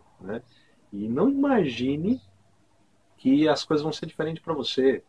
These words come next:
né? Elas não, não vão ser diferentes, né? Se você fizer o que as pessoas de sucesso elas tão fazendo, você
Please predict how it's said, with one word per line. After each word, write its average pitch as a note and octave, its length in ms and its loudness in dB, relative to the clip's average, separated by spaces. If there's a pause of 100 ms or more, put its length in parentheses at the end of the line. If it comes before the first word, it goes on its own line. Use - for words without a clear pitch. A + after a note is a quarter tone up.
(100)
né? A2 80 -6
Elas B2 160 -2
não, C#3+ 160 -4
não D3 320 -10
vão D3+ 200 -2
ser - 160 -2
diferentes, F2+ 580 -6
né? F2 180 -16
Se - 100 -20
você - 220 -2
fizer C3 720 6 (400)
o - 100 -10
que - 100 -4
as A2 100 0
pessoas A2+ 360 -4
de - 40 -10
sucesso A2+ 400 -6
elas G2+ 140 -10
tão A2 140 -14
fazendo, G#2+ 600 -6
você G#2+ 340 -8